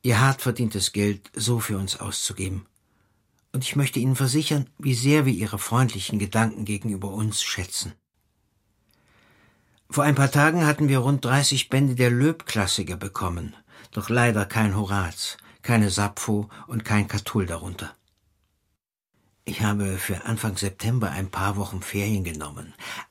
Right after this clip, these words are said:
aber da wir gerade ein Auto gekauft haben, sind wir völlig pleite und müssen uns arrangieren. Nora hat eine Schwester, die am Meer lebt, und so hoffen wir, dass sie Mitleid mit uns hat und uns einlädt, die Ferien bei ihr zu verbringen.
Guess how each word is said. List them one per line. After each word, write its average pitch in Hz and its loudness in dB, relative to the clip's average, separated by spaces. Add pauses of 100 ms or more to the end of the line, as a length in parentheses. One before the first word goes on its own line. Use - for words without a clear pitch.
aber 92 -4 (100)
da 113 0
wir 107 2
gerade 104 0
ein 92 -10
Auto 135 -2
gekauft - -6
haben, 95 -2 (180)
sind 113 0
wir 117 0
völlig 95 -4
pleite - -6 (280)
und - -8
müssen 120 4
uns 101 -4
arrangieren. 98 -2 (920)
Nora 120 6
hat 117 4
eine 110 4
Schwester, 127 2
die 98 0
am 98 0
Meer 123 4
lebt, 87 -6
und 92 -6
so 98 -6
hoffen 110 0
wir, 104 2 (340)
dass 113 0
sie 123 4
Mitleid 101 2
mit 107 -4
uns 123 -2
hat 113 -2
und 120 -8
uns 110 -8
einlädt, 120 4
die 110 0
Ferien 101 2
bei 90 -6
ihr 98 -4
zu - -6
verbringen. 92 -8